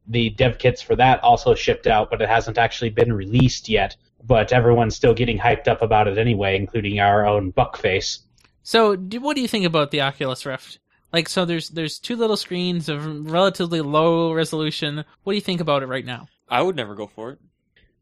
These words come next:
Speaker 1: Um, I'd hold off.
Speaker 2: Yeah, I would too.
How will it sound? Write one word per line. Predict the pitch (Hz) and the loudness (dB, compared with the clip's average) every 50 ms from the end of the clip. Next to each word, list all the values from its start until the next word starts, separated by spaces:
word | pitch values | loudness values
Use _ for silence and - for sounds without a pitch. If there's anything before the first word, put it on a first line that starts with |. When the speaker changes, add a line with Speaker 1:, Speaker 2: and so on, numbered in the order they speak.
| _ _ _ - | _ _ _ 4
Speaker 1:
Um, | 143 143 143 147 151 156 151 151 151 147 135 - - _ _ _ | 6 8 10 10 8 8 6 6 4 4 2 0 -6 _ _ _
I'd | - 151 175 185 165 | 2 2 2 4 4
hold | 170 175 165 135 120 | 6 6 6 6 6
off. | 113 113 113 120 - - - - _ _ _ _ | 6 4 4 2 0 -4 -18 -20 _ _ _ _
Speaker 2:
Yeah, | 170 180 180 165 165 | 0 2 4 4 4
I | 160 165 | 4 2
would | 175 175 170 156 147 | 0 -2 -4 -8 -8
too. | - 175 151 135 131 | -8 -6 -6 -6 -8